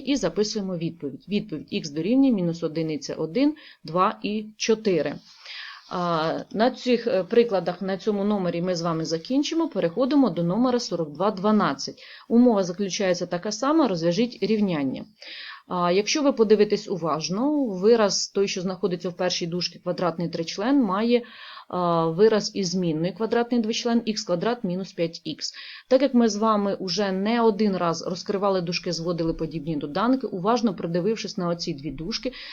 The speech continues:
я бачу, що якщо х помножити на мінус три буде мінус три ікс, мінус два помножити на х мінус два ікс, додавши, я отримаю ті ж самі п'ять ікс. Отже,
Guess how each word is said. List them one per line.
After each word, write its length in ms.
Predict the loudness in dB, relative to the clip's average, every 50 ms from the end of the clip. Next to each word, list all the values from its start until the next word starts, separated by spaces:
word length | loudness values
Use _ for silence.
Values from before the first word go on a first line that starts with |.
| -10 0
я 140 | 2 2 2
бачу, 280 | 4 0 0 0 -2
що 140 | -4 -2 -2
якщо 240 | -2 -2 -4 -6 -4
х 260 | -4 -4 -6 -6 -6 -4
помножити 420 | -4 -2 0 -2 -2 -2 -2 -4
на 100 | -2 0
мінус 340 | 0 0 0 0 -2 -4 -4
три 300 | -4 -2 -2 -2 -2 -4 -10 -18 -20 _ -6
буде 240 | -4 -2 0 2 2
мінус 340 | 2 2 0 0 -2 -4
три 160 | -6 -6 -6 -4
ікс, 340 | -2 -2 -2 -2 -2 -4
мінус 260 | -4 -2 -2 -2 -4 -2
два 180 | 0 0 0
помножити 420 | 0 -2 -4 -4 -4 -6 -6 -4 -4
на 100 | -4 -4
х 360 | -4 -6 -8 -8 -8 -6 -4
мінус 360 | -2 -2 -2 -4 -4 -8 -10
два 200 | -8 -6 -6 -6
ікс, 340 | -2 -2 -2 -2 -2 -4 -4
додавши, 520 | -4 -4 -2 0 0 0 0 0 -2 -2
я 120 | -2 -2 -2
отримаю 380 | -2 -4 -2 0 2 0 0
ті 120 | -2 -4 -6
ж 100 | -6 -4
самі 300 | -2 -2 -2 -2 -2 -2
п'ять 440 | -2 -2 0 0 0 -2 -4 -10 _
ікс. 360 | -8 -6 -6 -6 -10 -10 _ _ _ _
Отже, 580 | 4 4 4 4 4 0 -2 -2 -2 -2 -4